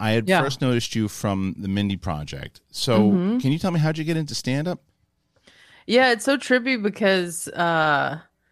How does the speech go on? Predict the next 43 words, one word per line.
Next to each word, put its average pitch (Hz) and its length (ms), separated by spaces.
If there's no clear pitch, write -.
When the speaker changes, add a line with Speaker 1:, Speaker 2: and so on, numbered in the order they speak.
Speaker 2:
there, 185 560
there 185 300
are - 20
a 180 40
number 180 220
of 196 80
people 180 300
who 175 380
only 180 260
know 175 180
me 175 140
from 165 300
acting 196 460
and 190 120
had 170 220
no 160 120
idea 156 340
that 165 180
I 147 240
did 151 420
stand-up 143 520
Speaker 1:
Yeah. 156 80
Speaker 2:
until 156 320
I 139 380
put 175 120
out 156 140
my 147 120
first 151 360
hour. 143 420
Um, 156 560
but 160 340
yeah, 214 140
I 202 80
started 202 760
at 196 220
the 214 80
Comedy 165 460
Store, 151 760
uh, 151 240
in 143 120
two 180 200
thousand 156 460
seven, 156 680